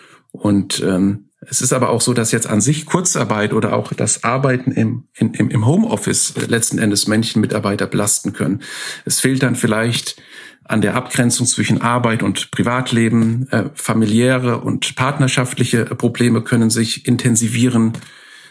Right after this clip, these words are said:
Äh, es gibt auch Mitarbeiter, die dann tatsächlich im Homeoffice, äh, oder in der Kurzarbeit vereinsamen, finanzielle Probleme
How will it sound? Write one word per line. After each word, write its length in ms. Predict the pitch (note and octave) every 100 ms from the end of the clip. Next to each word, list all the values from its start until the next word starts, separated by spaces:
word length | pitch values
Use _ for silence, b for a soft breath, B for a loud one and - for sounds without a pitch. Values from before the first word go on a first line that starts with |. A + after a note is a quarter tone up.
| B
Äh, 140 | - G#2
es 160 | B2
gibt 180 | C#3 C3
auch 100 | -
Mitarbeiter, 560 | B2 B2 A#2+ A2 A#2 B2
die 160 | A#2+
dann 220 | A2+ G#2+ G#2
tatsächlich 540 | A2 - A#2+ - -
im 120 | G#2+
Homeoffice, 600 | A#2 B2 B2 A#2 A#2 -
äh, 140 | - -
oder 240 | A#2+ A2+
in 80 | G#2
der 80 | G2+
Kurzarbeit 500 | - B2 - G2+ G#2
vereinsamen, 800 | B2 A#2+ C3 B2+ A#2+ A#2+ A2+ A2+ B B -
finanzielle 500 | A#2 G#2 G2+ C3 D3
Probleme 560 | - A#2+ A#2+ A#2+ A#2